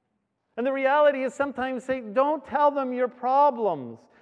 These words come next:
You might be embarrassed, your pride. Join the club." And if anyone wants to judge someone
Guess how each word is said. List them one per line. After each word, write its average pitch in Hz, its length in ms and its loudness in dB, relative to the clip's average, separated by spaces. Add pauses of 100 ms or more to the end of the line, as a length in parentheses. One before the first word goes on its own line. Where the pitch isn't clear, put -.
You 226 80 -4
might 262 180 -2
be 262 120 -4
embarrassed, 247 760 0
your 214 100 -4
pride. 214 560 -2 (320)
Join 320 640 -2 (180)
the 262 120 0
club." 269 760 2 (3250)
And 165 100 -8
if 202 120 -6
anyone 254 580 -8
wants 208 300 -10
to 208 120 -10
judge 160 480 -8
someone 208 640 -14